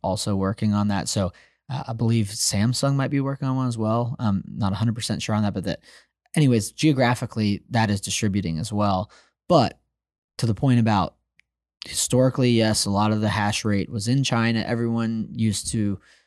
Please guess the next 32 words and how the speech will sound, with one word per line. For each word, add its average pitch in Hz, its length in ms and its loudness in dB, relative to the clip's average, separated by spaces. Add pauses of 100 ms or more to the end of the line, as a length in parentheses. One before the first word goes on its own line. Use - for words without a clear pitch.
(200)
you 107 180 2
know, 85 120 -4
e-, 139 60 -4 (300)
e-, 143 40 -6 (220)
everyone 196 300 4
that 160 100 2
doesn't 135 320 2
want 120 240 -4
Bitcoin 120 380 0
to 110 60 2
be 107 120 2
true 117 320 0
always 113 300 0
has 107 200 -2
something 110 540 0
that 101 180 -2
they 101 320 -4 (380)
crow 107 320 0
at. 110 300 -2 (160)
And 120 100 0
there 107 80 0
used 104 280 -2
to 117 40 -6
be 110 100 -2
this 107 260 -4
idea 107 380 -2
that - 180 -8
China 104 300 -4
is 104 140 -4
controlling 107 520 -2
Bitcoin 104 440 -2
because 101 400 -4